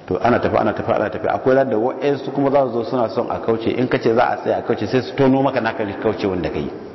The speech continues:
Da zaran ka tsaya ka ce san ba za a kauce ba, za a bi gaskiya, sai su tono maka kai lokacin da bukatar ka ta tashi, sai ka ɗan kauce. Saboda ka shi kenan. Shi yasa wani lokaci a cikin gamma parastatals,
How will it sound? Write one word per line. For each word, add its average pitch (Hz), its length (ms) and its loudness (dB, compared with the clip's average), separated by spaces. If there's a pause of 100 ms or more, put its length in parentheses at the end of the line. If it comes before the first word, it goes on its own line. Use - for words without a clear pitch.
(1200)
Da 135 140 4
zaran 170 260 4
ka 170 120 2
tsaya 165 140 2
ka 156 100 -4
ce 139 140 -2 (100)
san 180 160 4
ba 160 100 4
za 143 120 6
a 120 60 -2
kauce 131 360 0
ba, 98 120 2 (600)
za 139 220 6
a 147 80 4
bi 113 160 0
gaskiya, 117 440 2 (680)
sai 170 160 4
su 165 220 -2
tono 175 440 4
maka 170 260 -2 (100)
kai 160 240 4
lokacin 156 680 0
da 98 160 4
bukatar 127 640 0
ka 107 80 2
ta 117 120 0
tashi, 123 400 2 (540)
sai 131 120 4
ka 135 140 2
ɗan 123 180 2
kauce. 127 320 2 (1000)
Saboda 127 220 4
ka - 80 2
shi 107 160 0
kenan. 82 260 0 (1300)
Shi - 120 0
yasa 156 220 4
wani 139 180 4
lokaci 139 300 0
a 120 140 -2
cikin 131 240 0
gamma 135 260 4
parastatals, 123 540 -2